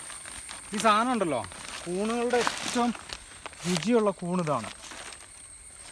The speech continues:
പക്ഷെ ഇതിന് ഭയങ്കര സ്മെല്ലാണ്. എവിടുന്നാണ് നമ്മൾ കിഴിച്ചത്? പക്ഷെ എനിക്ക്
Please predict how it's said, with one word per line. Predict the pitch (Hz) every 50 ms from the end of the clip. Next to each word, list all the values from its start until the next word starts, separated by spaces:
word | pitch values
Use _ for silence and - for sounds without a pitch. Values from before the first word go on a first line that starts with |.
| - - - - - - - - - - - - - - - - - - - - - - - 160 151 - - - - - -
പക്ഷെ | 180 - 226 220
ഇതിന് | 202 233 247 226 - -
ഭയങ്കര | 180 175 180 196 208 226 233 247 247 247 254 254 226 -
സ്മെല്ലാണ്. | - - 160 151 143 143 160 196 208 226 196 151 117 101 - - - - - - - - - - - - - - 160 156
എവിടുന്നാണ് | 160 156 160 185 190 185 240 240 247 233 226 214
നമ്മൾ | 202 202 190 - -
കിഴിച്ചത്? | 165 151 151 - 202 180 160
പക്ഷെ | 151 - 185 180 175
എനിക്ക് | 180 175 - 233 220